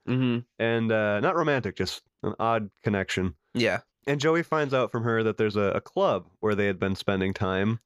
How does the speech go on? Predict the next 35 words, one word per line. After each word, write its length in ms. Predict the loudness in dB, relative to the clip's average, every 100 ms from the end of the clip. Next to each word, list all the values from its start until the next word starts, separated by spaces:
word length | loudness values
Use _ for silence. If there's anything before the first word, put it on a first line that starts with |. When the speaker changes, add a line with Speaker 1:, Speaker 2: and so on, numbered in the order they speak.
| -8
Speaker 1:
Yeah. 380 | -2 0 0 0
Speaker 2:
And 200 | 0 0
she 100 | -4
should 160 | -4
talk 240 | -2 -2 -2
to, 260 | -2 2
uh, 220 | 2 2 0
J 220 | 0 -2
P 220 | 0 0
Monroe, 640 | 0 0 0 0 0 -2 -4
the, 200 | -2 0
uh, 200 | 2 2
the 80 | 0
club 280 | -2 -2 2
owner. 380 | 0 0 -2 -4
Speaker 1:
Uh-huh. 460 | -2 0 0 0 0
Speaker 2:
Good 100 | -2
old 180 | -2 -2
J 160 | -2 -2
P 180 | 0 -2
Monroe. 360 | 0 -2 -2
Speaker 1:
Every, 520 | 0 0 2 0 0 0
every 500 | 0 0 0 0 -2 -4 -10 -8 -8
cool, 420 | -2 2 2 2
badass 640 | 0 2 2 2 2 -2 _
club 260 | -2 0 2
owner 440 | 2 2 0 -2 _ -4
has 160 | -4
two 260 | -2 0 2
initials 540 | 2 0 -2 -2 -4
for 200 | -2 -2
their 180 | 0 -2
first 340 | 0 0 0 -2
name. 420 | -2 0 -2 -4
Speaker 2:
Yeah. 380 | -2 0 0 -2